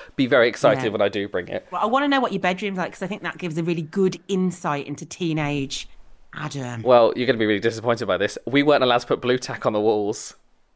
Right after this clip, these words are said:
Speaker 2: <gasps>
Speaker 1: So, I don't know why.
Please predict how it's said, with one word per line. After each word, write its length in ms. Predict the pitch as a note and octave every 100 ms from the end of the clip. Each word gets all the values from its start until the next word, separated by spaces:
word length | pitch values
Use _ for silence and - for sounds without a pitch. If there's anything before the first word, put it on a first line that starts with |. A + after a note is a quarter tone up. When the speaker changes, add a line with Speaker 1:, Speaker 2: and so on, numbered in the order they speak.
| _ -
Speaker 2:
<gasps> 40 | G#4 F4+ D#4+ C#4+ C4 A#3+ - -
Speaker 1:
So, 680 | - B2+ A#2 A#2 A2 A2+ - - _ -
I 80 |
don't 200 | C3 D3
know 120 | C3 B2+
why. 580 | C#3+ D3 D3+ D3+ D#3